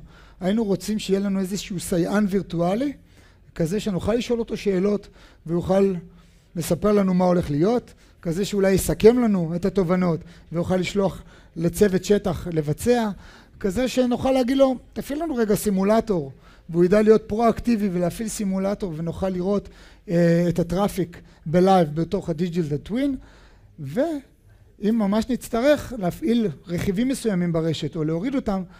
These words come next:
נוכל גם לבקש ממנו את זה. אותו, אותו מודל ג'ן איי איי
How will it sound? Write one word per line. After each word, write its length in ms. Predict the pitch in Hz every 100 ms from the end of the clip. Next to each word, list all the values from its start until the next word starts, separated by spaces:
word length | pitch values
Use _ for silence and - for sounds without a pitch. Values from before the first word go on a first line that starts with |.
| - 180
נוכל 240 | 170 202
גם 140 | 208
לבקש 340 | 185 170 202 -
ממנו 180 | 180 147
את 120 | 123
זה. 160 | 185 269 - - - - - _ _
אותו, 440 | - 156 220 208 139 - - _ _ _ _ - -
אותו 240 | 165 208
מודל 420 | 208 180 196 165 156 139
ג'ן 240 | 180 196
איי 160 | 180 180
איי 240 | 160